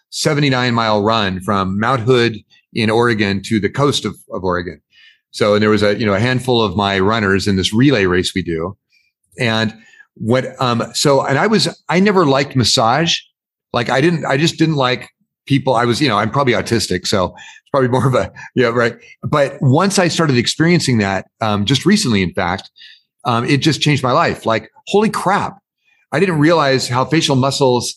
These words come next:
you know, how that, the fascia and the, and the, the muscle integrity,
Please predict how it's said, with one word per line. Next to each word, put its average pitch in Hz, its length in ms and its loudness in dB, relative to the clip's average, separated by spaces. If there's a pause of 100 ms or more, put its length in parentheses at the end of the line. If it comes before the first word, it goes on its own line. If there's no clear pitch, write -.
(360)
you 123 80 2
know, 120 120 2
how 123 220 2
that, 123 380 -2
the 110 80 0
fascia 135 380 2
and 127 220 0
the, 104 260 -2
and 110 140 0
the, 101 220 -2
the 113 80 -4
muscle 123 240 0
integrity, 139 500 0